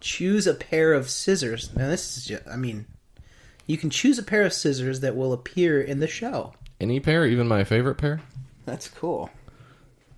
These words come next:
Speaker 2: Uh, and, and the, the fella who did this actually has a couple other Kickstarters that seem really kick-ass. Uh, the, let's see, he, he started up the Exile Empire.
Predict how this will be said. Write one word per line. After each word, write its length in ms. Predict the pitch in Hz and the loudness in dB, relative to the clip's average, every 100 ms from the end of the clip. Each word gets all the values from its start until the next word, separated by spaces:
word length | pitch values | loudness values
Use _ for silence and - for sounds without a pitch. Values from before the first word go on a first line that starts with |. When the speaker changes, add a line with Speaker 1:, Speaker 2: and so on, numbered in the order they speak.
| - - _ _ - | -20 -20 _ _ 0
Speaker 2:
Uh, 200 | 113 - | 2 4
and, 300 | 120 123 123 | 4 4 4
and 440 | 104 123 117 107 | 4 4 0 -2
the, 300 | 92 110 104 85 | 2 6 6 4
the 100 | 110 | 0
fella 300 | 208 269 156 | 2 4 4
who 120 | 127 | 4
did 220 | 123 143 | 4 4
this 200 | 107 95 | 4 4
actually 420 | 92 98 - 95 | 2 2 2 4
has 200 | 90 90 | 4 2
a 60 | 80 | 0
couple 260 | 101 90 | -2 0
other 160 | 76 87 | 2 2
Kickstarters 560 | - 78 - 80 67 - | 0 -6 -2 -2 0 -2
that 120 | - | -4
seem 260 | - 90 76 | -4 -4 -2
really 240 | 82 67 - - _ - - | 0 -2 -4 -12 _ -20 -18
kick-ass. 720 | - - - 50 50 - - - _ _ _ _ - - - _ - | -8 -6 -6 -6 -6 -8 -10 -14 _ _ _ _ -20 -20 -20 _ -2
Uh, 380 | 82 80 78 80 73 | 0 2 2 0 -2
the, 560 | 95 87 87 87 87 | -2 0 0 0 0
let's 120 | 87 - | 0 0
see, 120 | 98 | -4
he, 340 | 95 95 90 90 95 - | -4 -6 -8 -10 -12 -12
he 260 | - 80 69 | -8 -8 -8
started 360 | - 123 127 117 | -2 2 4 2
up 180 | - | 0
the 140 | 98 - | -4 -6
Exile 580 | - - - 151 139 135 | -6 -6 -2 0 2 2
Empire. 680 | 117 117 113 87 69 73 120 | 2 0 0 -2 0 -2 -4